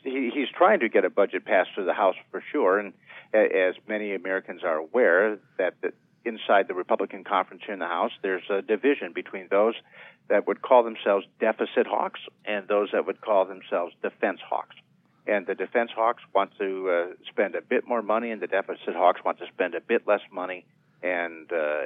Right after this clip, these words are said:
as a result of that, we don't have the two hundred and eighteen votes necessarily to form, necessary to formalize a budget. Although I would say that there was a budget agreement done last year, and it was a two-year agreement that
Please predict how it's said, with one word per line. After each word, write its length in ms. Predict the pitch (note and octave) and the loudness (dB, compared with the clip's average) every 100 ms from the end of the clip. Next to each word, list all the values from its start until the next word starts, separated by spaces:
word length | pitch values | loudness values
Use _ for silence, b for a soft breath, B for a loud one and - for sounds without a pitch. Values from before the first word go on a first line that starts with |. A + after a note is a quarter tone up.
| - | -2
as 140 | F#2 F2+ | 0 -2
a 60 | |
result 380 | E2 D#2+ G2 F#2+ | -6 -2 0 0
of 80 | F2+ | -2
that, 220 | E2+ E2+ - _ _ - | -2 -2 -6 _ _ -12
we 80 | F2+ | -6
don't 240 | F#2 F2 | -4 -4
have 220 | G2+ F2+ | -4 -4
the 80 | E2+ - | -6 -12
two 100 | E2+ | -10
hundred 260 | F2 F2 E2 | -8 -8 -10
and 20 | |
eighteen 340 | F2 - F#2 E2 | -12 -12 -14 -10
votes 200 | E2 - - | -10 -12 -10
necessarily 640 | F#2+ F#2+ F2 F#2 E2+ E2+ - | -8 -8 -10 -8 -6 -8 -12
to 140 | E2 D#2 - | -18 -12 -6
form, 220 | E2+ F2 _ _ | -6 -8 _ _
necessary 480 | A2+ B2+ G2+ - E2+ | -6 -6 -4 -6 -6
to 80 | D#2+ - | -6 -8
formalize 480 | F2 D#2+ D2+ D#2 - | -8 -6 -6 -8 -8
a 100 | D2+ - | -10 -4
budget. 320 | F#2+ F2+ F#2 - B B B B _ - | -2 -2 -6 -10 B B B B _ 0
Although 220 | G2+ A2+ | 4 4
I 60 | |
would 180 | G2+ F#2+ - - | 4 2 0 6
say 200 | D3 G#2 | 8 8
that 240 | F#2+ F2+ _ | 4 2 _
there 80 | G2 | -2
was 180 | F#2 G#2 | 0 -2
a 80 | F#2 | -2
budget 320 | A2 F#2+ F2+ | -2 -2 -4
agreement 360 | E2+ G#2+ G2 - | -8 -8 -6 -2
done 180 | F#2+ | -2
last 220 | F2 F2+ - | 0 -4 -4
year, 140 | G2 | -10
and 80 | D#2+ | -10
it 20 | |
was 120 | D#2 D#2+ | -14 -12
a 160 | - | -8
two-year 320 | C#3 A#2 G2+ | -8 -4 -4
agreement 500 | F#2+ E2+ F2 F2 F2+ - | -4 -6 -12 -10 -8 -6
that 140 | D#2 | -6